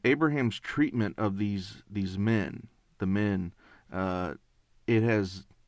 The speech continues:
nothing to do with him recognizing them as supernatural,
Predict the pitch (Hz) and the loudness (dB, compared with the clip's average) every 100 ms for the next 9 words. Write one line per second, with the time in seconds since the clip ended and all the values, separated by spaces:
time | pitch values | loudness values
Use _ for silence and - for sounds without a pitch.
0 | _ _ 110 113 131 139 131 - 123 107 | _ _ 2 4 4 0 -4 -4 -6 2
1 | 120 113 104 101 101 - _ _ _ _ | 6 6 6 2 -2 -8 _ _ _ _
2 | _ _ _ _ - 104 104 98 - - | _ _ _ _ 0 4 4 2 -4 -6
3 | - 117 107 101 110 113 110 101 98 92 | 2 4 4 4 4 4 2 0 0 0
4 | 92 95 95 92 90 - 113 98 95 92 | -2 0 -2 -2 -4 -4 -2 0 0 -2
5 | - 95 90 82 | -4 -4 -4 -6